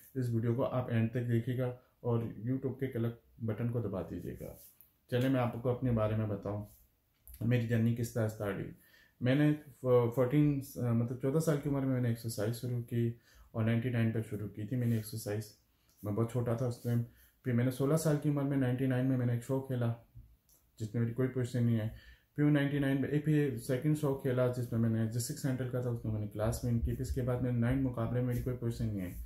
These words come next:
फिर मैं आगे बढ़ा, आगे बढ़ा।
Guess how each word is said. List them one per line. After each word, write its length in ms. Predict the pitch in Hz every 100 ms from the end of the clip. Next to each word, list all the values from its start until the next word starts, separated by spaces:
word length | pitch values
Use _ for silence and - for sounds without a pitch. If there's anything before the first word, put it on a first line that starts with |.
| - - - - -
फिर 240 | 156 165 -
मैं 160 | 131 131 123
आगे 240 | 120 139
बढ़ा, 260 | 127 123 120
आगे 340 | - 117 127
बढ़ा। 260 | 120 117